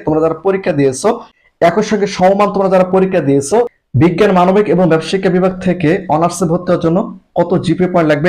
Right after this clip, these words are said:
এই ভিডিওর মাধ্যমে তোমাদের বিস্তারিত জানাবো। ভিডিওটি খুবই গুরুত্বপূর্ণ, অবশ্যই সম্পূর্ণ ভিডিওটি মনোযোগ সহকারে দেখবে। আর টোটালে তোমাদের এসএসসি এবং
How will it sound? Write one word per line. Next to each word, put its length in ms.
এই 100
ভিডিওর 220
মাধ্যমে 280
তোমাদের 240
বিস্তারিত 340
জানাবো। 200
ভিডিওটি 320
খুবই 200
গুরুত্বপূর্ণ, 480
অবশ্যই 340
সম্পূর্ণ 340
ভিডিওটি 220
মনোযোগ 240
সহকারে 300
দেখবে। 200
আর 60
টোটালে 360
তোমাদের 220
এসএসসি 420
এবং 120